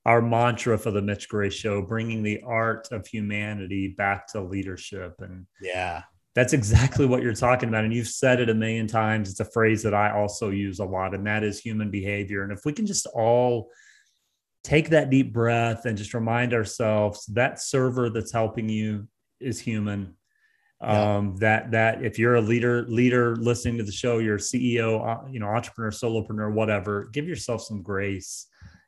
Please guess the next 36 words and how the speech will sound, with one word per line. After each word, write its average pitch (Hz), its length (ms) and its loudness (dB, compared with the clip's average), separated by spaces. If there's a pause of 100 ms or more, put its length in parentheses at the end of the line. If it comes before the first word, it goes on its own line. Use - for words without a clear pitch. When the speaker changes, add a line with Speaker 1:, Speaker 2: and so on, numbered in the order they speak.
(100)
Speaker 1:
Give 120 160 0
yourself 113 300 0
Speaker 2:
Yeah. - 40 -12
Speaker 1:
some 113 140 -6
compassion. 101 880 -2
Life, 107 460 0
life 117 340 2
is 117 160 -2
about 110 340 2
practice, 104 640 -2
not 107 300 -4
perfection. 90 800 -10 (480)
Speaker 2:
That's 98 180 -6
Speaker 1:
And 98 80 -4
Speaker 2:
right. 98 340 -2
Speaker 1:
all 113 160 4
those 120 220 0
stories 113 480 2
you've 107 120 0
been 104 300 -6 (160)
giving 113 320 0
us 104 180 -6
today, 104 400 -2
that's 107 220 -4
exactly 101 640 0
what 98 180 -4
you're 95 100 -6
saying. 95 420 -8
And 92 100 -12
so 107 160 -2
thank 135 460 2
you 104 140 -2
for 95 180 -8
sharing 110 440 -2
that 101 280 0
and, 90 200 -8